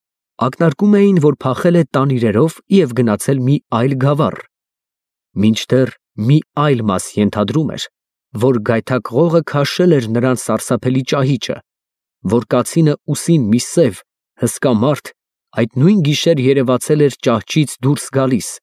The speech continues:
իր հետ տանելով վանդակավոր գոգնոցի մեջ փաթաթված ինչ-որ ծանր բան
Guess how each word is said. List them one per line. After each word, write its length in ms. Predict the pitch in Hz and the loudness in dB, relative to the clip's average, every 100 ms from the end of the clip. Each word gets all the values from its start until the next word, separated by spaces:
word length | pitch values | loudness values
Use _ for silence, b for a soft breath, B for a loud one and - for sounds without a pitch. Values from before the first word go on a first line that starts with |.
| _ _ _ _ _ - | _ _ _ _ _ -2
իր 140 | 107 | 0
հետ 180 | 117 139 | 0 -4
տանելով 460 | - 110 110 110 135 | -2 0 2 2 0
վանդակավոր 680 | 104 107 113 113 117 127 127 | 0 -2 -2 -2 0 0 0
գոգնոցի 560 | 120 - 123 113 - 143 | -2 -2 -4 -4 0 0
մեջ 220 | 113 - | 0 -2
փաթաթված 640 | 104 98 101 - 156 143 - _ _ _ - | -4 -2 -4 0 -2 -2 -8 _ _ _ 2
ինչ-որ 340 | 208 - 180 139 | 2 4 0 0
ծանր 400 | - 160 143 117 | 0 0 0 0
բան 280 | 120 85 | -2 -4